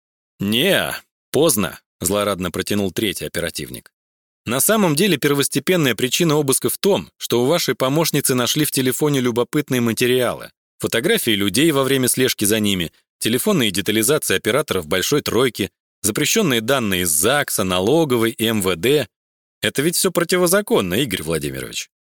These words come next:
"Вы не в курсе, что ваша лицензия частного детектива не дает вам такие права?" добавил второй опер. "Она вообще не дает вам никакие права", сказал третий страж порядка.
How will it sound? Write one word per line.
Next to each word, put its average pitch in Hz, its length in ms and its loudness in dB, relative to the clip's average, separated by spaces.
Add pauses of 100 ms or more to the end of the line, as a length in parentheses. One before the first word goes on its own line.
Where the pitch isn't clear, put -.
(640)
"Вы 147 200 0
не 123 160 2
в - 80 -6
курсе, 247 340 0
что 131 240 0
ваша 131 260 0
лицензия 127 480 2
частного 120 460 0
детектива 143 500 0
не 165 140 0
дает 170 320 2
вам 90 160 -4
такие 92 300 -2
права?" 104 380 -4 (220)
добавил 87 440 -4
второй 85 360 -4
опер. - 300 -8 (1000)
"Она 113 300 0
вообще 135 480 2
не 98 120 2
дает 92 360 0
вам 87 160 0
никакие 92 420 -2
права", 92 380 -4 (140)
сказал 80 380 -4
третий 87 300 -8
страж - 300 -10
порядка. 67 460 -10